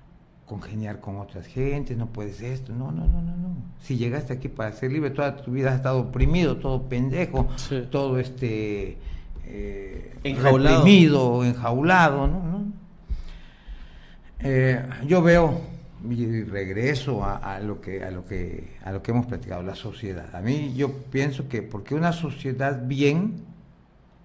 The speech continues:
Speaker 1: una sociedad que funcionara bien no debería tener todos los problemas que tenemos. Y entre ellos una sociedad a la deriva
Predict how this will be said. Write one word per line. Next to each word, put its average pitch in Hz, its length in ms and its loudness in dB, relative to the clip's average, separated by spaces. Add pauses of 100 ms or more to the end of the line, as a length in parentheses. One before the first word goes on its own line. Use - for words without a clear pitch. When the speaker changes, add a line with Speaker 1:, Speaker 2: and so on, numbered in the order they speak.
(400)
Speaker 1:
una 127 160 2
sociedad 127 380 -2
que 127 140 -6
funcionara 120 640 0
bien 139 200 0
no 135 100 -2
debería 123 380 0
tener 120 300 -2
todos 127 180 0
los 107 100 -6
problemas 104 420 -4
que 104 100 -8
tenemos. 147 540 -2 (1400)
Y 123 200 4
entre 123 380 2
ellos 160 260 2
una 160 180 0
sociedad 131 760 -2 (1000)
a 123 80 -4
la 117 140 -2
deriva 151 560 0